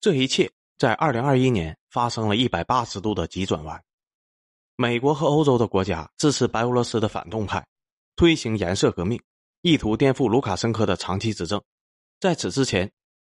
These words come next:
卢卡申科曾经表露过对欧盟的和缓态度以及亲西方的经济改革意愿。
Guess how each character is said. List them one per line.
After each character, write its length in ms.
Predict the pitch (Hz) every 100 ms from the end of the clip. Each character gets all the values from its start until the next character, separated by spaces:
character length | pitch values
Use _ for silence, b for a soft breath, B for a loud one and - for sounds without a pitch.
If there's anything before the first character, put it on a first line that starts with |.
| _
卢 140 | - 196
卡 160 | 135
申 160 | 104 147
科 160 | 147 135
曾 180 | 127
经 140 | 143 147
表 180 | - 98
露 160 | 117
过 180 | - 80 _ _ _ _
对 160 | 170 147
欧 140 | 165
盟 200 | 170 113
的 100 | 127
和 160 | - 127
缓 180 | 147 -
态 200 | 147 104
度 160 | 90 - _ _
以 160 | 101
及 160 | 95 117
亲 200 | - 147
西 200 | - 139
方 180 | 120 110
的 100 | 95
经 160 | 127
济 140 | 123 120
改 160 | 78
革 100 | 82
意 120 | 110
愿。 200 | 104 78